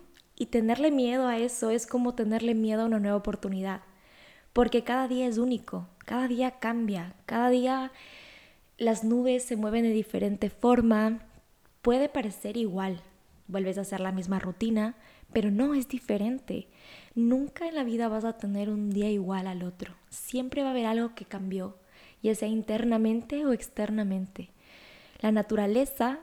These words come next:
es el mayor ejemplo del cambio constante. Las estaciones,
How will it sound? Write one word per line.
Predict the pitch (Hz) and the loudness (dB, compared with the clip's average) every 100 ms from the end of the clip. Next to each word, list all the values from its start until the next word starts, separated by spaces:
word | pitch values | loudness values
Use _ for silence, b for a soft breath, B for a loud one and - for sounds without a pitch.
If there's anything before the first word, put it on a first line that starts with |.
| - | -6
es | - 220 | 2 4
el | 226 | 4
mayor | 220 208 202 208 220 233 | 2 0 0 0 0 0
ejemplo | 220 - 202 196 196 190 196 247 - _ - | -2 -2 0 0 0 0 0 -4 -16 _ -6
del | 180 | -6
cambio | - 196 190 190 | -4 0 0 0
constante. | - 202 - 208 214 196 214 - - B B - | -2 -6 -4 0 0 0 -8 -10 -20 B B -6
Las | 190 | -2
estaciones, | 190 - 185 - - 226 214 190 185 185 - | -2 -4 -8 -6 2 4 4 2 0 -6 -12